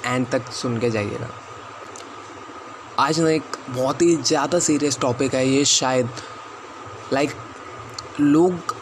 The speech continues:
आपने डिप्रेशन सुना है, अभी जब से सुशांत सिंह राजपूत की सुसाइड हुई है, आ, तब से इंडिया में शायद डिप्रेशन की बातें शुरू हो गई हैं, लेकिन डिप्रेशन तब से शुरू नहीं हुआ है।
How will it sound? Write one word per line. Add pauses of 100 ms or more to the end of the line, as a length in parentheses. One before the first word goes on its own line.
(1160)
आपने (300)
डिप्रेशन
सुना
है,
अभी
जब
से
सुशांत
सिंह
राजपूत
की (360)
सुसाइड
हुई
है, (800)
आ, (160)
तब
से
इंडिया
में
शायद (320)
डिप्रेशन
की
बातें
शुरू
हो
गई
हैं,
लेकिन
डिप्रेशन
तब
से
शुरू
नहीं
हुआ
है।